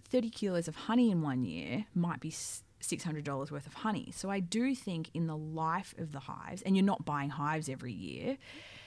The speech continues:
so in a life of a hive, I think the expense actually is well compensated and you will be on top financially. But starting out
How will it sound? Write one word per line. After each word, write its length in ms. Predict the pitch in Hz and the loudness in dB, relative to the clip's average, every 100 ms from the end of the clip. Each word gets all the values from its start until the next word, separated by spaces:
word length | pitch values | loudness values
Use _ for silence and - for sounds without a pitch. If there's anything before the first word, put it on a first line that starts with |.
| - | -8
so 480 | - - 202 185 185 | -2 4 6 6 4
in 120 | 196 220 | 4 4
a 60 | |
life 420 | 214 202 208 240 | 4 4 4 2
of 140 | 247 208 | -2 -4
a 40 | |
hive, 340 | - 170 156 - | 0 0 0 -2
I 60 | 170 | -6
think 300 | - 160 - - - - - | -2 -4 -4 -12 -20 -18 -6
the 180 | 170 170 | 0 0
expense 580 | 165 - 160 156 165 - | 0 -4 -2 -2 -4 -4
actually 640 | 151 - - 156 147 143 - | -8 -6 -4 -2 -2 -4 -6
is 400 | 156 151 151 - - 160 | -4 -4 -4 -8 -8 -4
well 240 | 160 151 147 | 0 2 0
compensated 840 | - 143 139 143 135 107 139 269 - - - | -4 -4 -4 -6 -8 -6 -4 -4 -6 -14 -6
and 180 | 156 151 | -2 -2
you 160 | 151 | -2
will 320 | 151 139 143 - - 170 | -4 -4 -6 -10 -14 -4
be 160 | 147 | -2
on 140 | 135 - | -2 -4
top 260 | - - | -6 -8
financially. 800 | - 147 - 104 - - - 311 - - - - - - - - - - | -8 -8 -8 -6 -8 -8 -4 -6 -6 -20 -20 -20 -20 -20 -20 -20 -20 -2
But 280 | 262 196 180 - - | 4 6 4 -2 -20
starting 480 | - - 214 180 165 | -10 -2 0 2 2
out 360 | 180 143 156 | 2 2 0